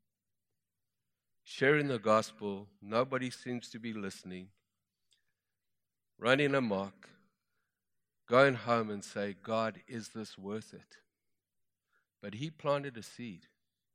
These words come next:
And I'm sure along the way, people in his life, if we had time and asked him, would be people that would put a little bit of water on that seed.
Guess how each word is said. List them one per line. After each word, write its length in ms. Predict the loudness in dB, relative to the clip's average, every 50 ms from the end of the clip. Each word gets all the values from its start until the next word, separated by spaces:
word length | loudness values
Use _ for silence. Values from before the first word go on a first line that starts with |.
| _ _ _ _ _ _ _ _ _ _
And 120 | 2 2
I'm 80 | 2 2
sure 400 | 0 -2 2 4 4 6 6 6
along 260 | 6 4 2 2 0
the 80 | -4 -4
way, 320 | 0 2 2 4 4 2
people 420 | 0 -4 -8 -8 -8 -6 -6 -4 -4
in 120 | -2 -4
his 200 | -4 -6 -8 -4
life, 360 | 0 2 2 2 2 -2 -8
if 140 | -14 -12 -10
we 100 | -6 -4
had 180 | -4 -6 -6 -8
time 380 | -4 -2 -2 0 -2 -2 -4
and 100 | -6 -4
asked 360 | -2 -2 -2 -2 -6 -10 -10
him, 180 | -10 -10 -10 -12 -18 -20 -20 -20 _ _
would 100 | -12 -10
be 80 | -10 -12
people 440 | -12 -12 -12 -12 -10 -12 -12 -10 -8
that 140 | -8 -8 -8
would 160 | -10 -12 -14
put 160 | -14 -10 -8
a 60 | -6 -6
little 220 | -4 -6 -6 -6
bit 140 | -10 -10 -12
of 100 | -10 -10
water 420 | -8 -6 -6 -6 -8 -12 -14 -16 -16 -18 _ _ _ _ _ _ _ _ _ _ _ _ _ _ -14
on 140 | -10 -8 -8
that 180 | -8 -10 -10
seed. 400 | -16 -14 -12 -12 -12 -12 -14 -16